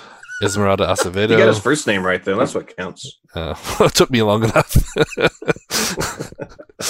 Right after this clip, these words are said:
Speaker 1: I got it all wrong for, like, a whole conference before I figured it out. I keep thinking Eduardo, but nope, it's a G. But, uh, Stephanie, uh, Manji, uh, Javier Quintero.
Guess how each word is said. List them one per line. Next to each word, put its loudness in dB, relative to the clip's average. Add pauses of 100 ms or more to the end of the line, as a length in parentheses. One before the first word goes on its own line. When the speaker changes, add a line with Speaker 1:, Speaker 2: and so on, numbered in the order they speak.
(160)
Speaker 1:
I 2
got 6
it 4
all 8
wrong 6
for, 2
like, 2
a 0
whole 2
conference 0
before -2
I 0
figured -4
it 2
out. 0 (460)
I -2
keep -2
thinking -2
Eduardo, 2
but -4
nope, -2
it's -8
a -6
G. -8 (680)
But, -4
uh, -2
Stephanie, -2 (320)
uh, -8 (380)
Manji, -2 (720)
uh, -2 (140)
Javier 0 (520)
Quintero. 0